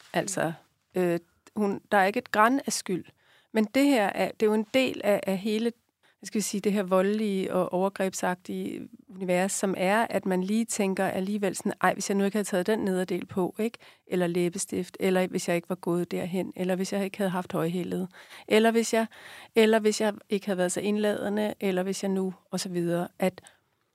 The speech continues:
hvis jeg nu havde været sødere over for far, så havde han ikke slået mig. Altså, det,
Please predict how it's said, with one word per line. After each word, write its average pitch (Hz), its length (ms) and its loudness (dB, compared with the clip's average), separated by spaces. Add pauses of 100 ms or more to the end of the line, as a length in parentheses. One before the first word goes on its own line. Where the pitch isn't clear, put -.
(320)
hvis 196 180 2
jeg 208 80 4
nu 208 100 4
havde 202 200 2
været 185 160 2
sødere 196 320 2
over 175 160 0
for 202 100 -10
far, 165 380 -6
så - 100 -8
havde 185 120 0
han 170 80 0
ikke 170 140 -6
slået 180 260 -4
mig. 180 120 -6 (100)
Altså, 175 260 0 (1500)
det, 226 240 4